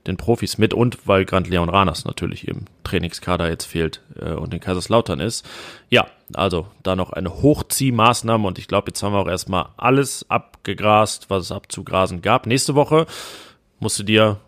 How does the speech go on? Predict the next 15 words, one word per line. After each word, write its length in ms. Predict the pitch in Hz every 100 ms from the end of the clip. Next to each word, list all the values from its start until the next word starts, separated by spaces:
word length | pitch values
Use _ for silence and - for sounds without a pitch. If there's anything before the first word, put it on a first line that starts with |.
| -
einen 200 | - 101
anderen 200 | 104 117
Gesprächspartner 760 | 107 - 117 - - 113 110
oder 120 | 98 90
eine 160 | 92
Partnerin 540 | 87 110 104 101 98 90
suchen. 340 | 101 117 135
Da 100 | 101
bin 140 | 101
ich 60 | 92
nämlich 180 | 101 95
noch 120 | 92
in 120 | 92
Manchester, 840 | 101 147 - 90 - 90 98 127 -
ähm, 440 | - 98 98 98